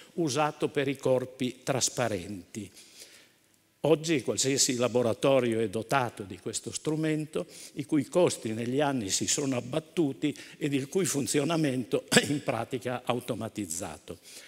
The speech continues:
Ciò che deve essere evidenziato è che gli spettrofotometri non hanno il difetto dell'occhio ed analizzano perfettamente la composizione della luce.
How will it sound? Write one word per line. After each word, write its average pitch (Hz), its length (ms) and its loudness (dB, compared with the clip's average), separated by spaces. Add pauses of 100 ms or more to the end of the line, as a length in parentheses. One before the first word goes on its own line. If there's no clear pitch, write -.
(120)
Ciò 170 220 8
che 143 140 2
deve 127 260 2
essere 147 320 2
evidenziato 165 840 2 (220)
è 135 100 -4
che 127 140 0
gli 120 140 -2
spettrofotometri 180 1200 0
non 135 340 2
hanno 175 300 0
il 131 140 -2
difetto 135 520 -4
dell'occhio 127 680 -6 (260)
ed 120 200 0
analizzano 120 760 0
perfettamente 143 1160 -4 (140)
la 135 120 -4
composizione 131 920 -4
della 104 280 -2
luce. 143 480 0